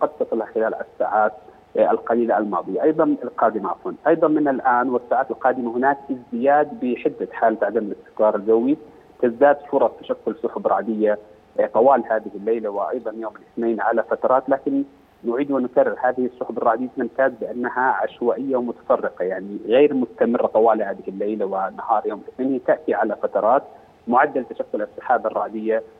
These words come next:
ما بين ثلاثين دقيقة إلى ستين دقيقة، تأتي على منطقة معينة، تحمل معها عواصف رعدية شديدة، أمطار غزيرة، آه، لفترة وجيزة، ثم تنتهي الحالة الجوية ويستقر الطقس، لكن هذا الاستقرار،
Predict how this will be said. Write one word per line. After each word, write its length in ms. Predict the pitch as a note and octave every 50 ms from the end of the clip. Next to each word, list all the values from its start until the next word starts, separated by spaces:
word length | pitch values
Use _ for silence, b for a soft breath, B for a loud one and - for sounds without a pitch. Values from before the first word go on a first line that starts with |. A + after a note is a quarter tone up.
| _ _ _ -
ما 100 | A2+ A2
بين 160 | A2+ B2+ B2+ B2 -
ثلاثين 340 | A#2 A2+ A2+ - B2+ A#2+ A2
دقيقة 440 | G#2+ - - C3 A#2 - - G2
إلى 100 | G2+ G2+
ستين 420 | A2+ - G2+ - - - A#2+ A2+ G#2+
دقيقة، 520 | - - - - C3 B2 - C3+ D3 D#3 - - - - - - _ _ _ -
تأتي 340 | - - - - - C3+ B2
على 220 | G#2+ A2+ A#2 A#2
منطقة 380 | A#2 A#2+ A#2+ - - - - A2
معينة، 600 | G#2 G2+ G2+ G#2+ B2 C3 C3+ C#3 C#3 D3 D3+ D3+ - - _ -
تحمل 360 | - C#3 - - A#2 A2+ A#2 A#2+
معها 260 | A#2 G2+ - - A#2+
عواصف 520 | A2+ G2+ G#2+ A#2 B2 B2 - - - -
رعدية 300 | - G2 G2+ A2+ A2+ G#2
شديدة، 520 | G2+ - A2 G2 A2 B2 B2+ B2+ C3+ A2 G#2
أمطار 340 | G#2 G#2+ - B2 A#2+ A2+
غزيرة، 520 | G#2 G#2 G2+ G#2+ B2 B2+ B2+ B2+ B2+ C3+ - B B B B B B - -
آه، 140 | A2+ A2 A2
لفترة 380 | A2 A2 - C3+ C3+ - A#2+
وجيزة، 400 | A2+ A2 A2 A2 C3+ D3+ D3+ D#3
ثم 180 | D3+ - D#3+ D#3
تنتهي 380 | D#3 - E3+ F3 - C3 A#2
الحالة 340 | A2+ - - - A#2+ A2+ A2+
الجوية 400 | A2 G#2+ A2 G#2+ G#2+ A#2+ A#2 A2+
ويستقر 440 | G#2+ A2 G#2+ - - - - A#2+ A2+
الطقس، 280 | G#2 - - - - - -
لكن 140 | - - A#2 - -
هذا 140 | C#3 B2+ C3
الاستقرار، 720 | A#2 A2 - - - A2 - - - A2+ A2+ A#2 A2+